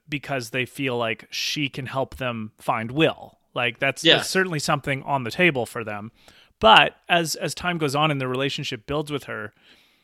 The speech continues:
Speaker 1: they treat her as a person, right? They treat her as someone who, "Yeah, you've got these kick-ass skills that we'll utilize if we need to,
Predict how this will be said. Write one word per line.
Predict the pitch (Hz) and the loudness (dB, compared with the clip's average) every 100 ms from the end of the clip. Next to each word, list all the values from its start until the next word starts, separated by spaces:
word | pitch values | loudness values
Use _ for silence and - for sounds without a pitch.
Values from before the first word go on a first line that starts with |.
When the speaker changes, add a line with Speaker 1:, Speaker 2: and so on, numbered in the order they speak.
| _ _ | _ _
Speaker 1:
they | 135 131 165 175 185 185 | -12 0 2 4 2 -2
treat | - - 175 180 - | -6 -6 -2 -4 -6
her | - 170 165 131 127 170 _ _ _ _ _ _ _ _ - | -6 2 4 4 2 -4 _ _ _ _ _ _ _ _ -2
as | 151 | -2
a | 131 | -2
person, | _ - 220 - - _ _ _ _ _ | _ 6 6 6 -6 _ _ _ _ _
right? | 135 151 175 | 0 0 0
They | 147 | -4
treat | - 175 175 | -2 -2 -2
her | 151 156 | 0 0
as | 147 | 0
someone | - 151 143 135 131 131 131 _ _ _ - | 0 0 0 0 -2 -4 -10 _ _ _ -4
who, | 143 131 113 123 | -2 -2 -4 4
"Yeah, | 143 165 | 6 8
you've | 147 131 | 6 2
got | 139 | 2
these | 139 127 | 2 -8
kick-ass | - 156 147 131 | -6 -4 -2 -2
skills | - - 156 165 147 143 143 | -2 -2 0 2 2 0 0
that | 135 123 - | 0 0 -4
we'll | 160 127 | -4 -4
utilize | 110 156 170 127 123 127 | 0 2 4 4 4 0
if | 123 | -6
we | 127 | -6
need | 139 175 | -2 -2
to, | - 120 113 117 | -2 -2 -2 -4